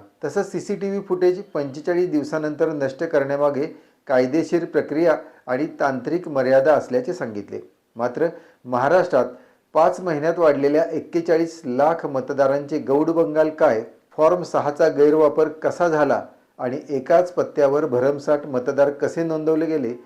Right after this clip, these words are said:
या प्रश्नांवर आयोगानं थेट उत्तर देणे टाळले आहे. या गंभीर आरोपांमुळे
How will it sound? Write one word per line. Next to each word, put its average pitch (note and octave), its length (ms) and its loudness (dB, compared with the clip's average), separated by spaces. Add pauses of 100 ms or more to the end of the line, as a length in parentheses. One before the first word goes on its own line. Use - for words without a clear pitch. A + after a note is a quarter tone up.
(320)
या C#3 100 2
प्रश्नांवर E3 560 2 (420)
आयोगानं F#3 400 0 (100)
थेट F#3+ 200 -2
उत्तर F3 300 0
देणे E3+ 320 -2
टाळले A#2+ 360 2
आहे. G#2 240 -2 (360)
या C#3 160 4
गंभीर C3+ 440 0
आरोपांमुळे E3+ 640 4